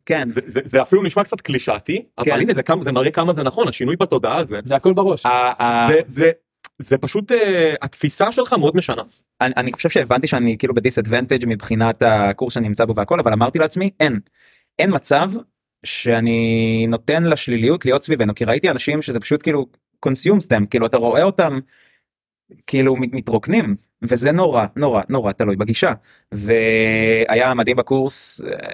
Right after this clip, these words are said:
Speaker 1: יש לי שם חברים שעד היום, אה, אנחנו, אה, בקשר, נורא רציתי לצאת לקצונה, אני מאוד אוהב לעבוד עם אנשים, זה משהו שמוביל אותי תמיד. אגב, זה כנראה הדבר,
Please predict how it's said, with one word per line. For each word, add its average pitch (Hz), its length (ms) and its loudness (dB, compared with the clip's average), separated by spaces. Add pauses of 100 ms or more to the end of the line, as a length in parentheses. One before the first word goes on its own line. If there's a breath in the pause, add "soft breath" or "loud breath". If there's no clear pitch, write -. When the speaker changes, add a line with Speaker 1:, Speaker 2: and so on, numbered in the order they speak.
(240)
Speaker 1:
יש - 180 -2
לי 113 60 -4
שם 110 160 -2
חברים 110 400 -2
שעד 110 240 0
היום, 113 300 2
אה, 107 340 -2
אנחנו, 104 420 -4
אה, 98 240 -2
בקשר, 147 540 0 (340 soft breath)
נורא 117 200 2
רציתי 139 260 -2
לצאת 117 220 -2
לקצונה, 104 320 -4
אני 98 100 -2
מאוד 117 200 2
אוהב 123 120 2
לעבוד 113 260 0
עם 110 80 0
אנשים, 107 260 -4
זה 104 80 -4
משהו 104 160 -6
שמוביל 110 300 -2
אותי 113 140 0
תמיד. 107 320 -2 (220 soft breath)
אגב, - 300 0
זה 113 320 0 (380)
כנראה 120 240 2
הדבר, 123 380 0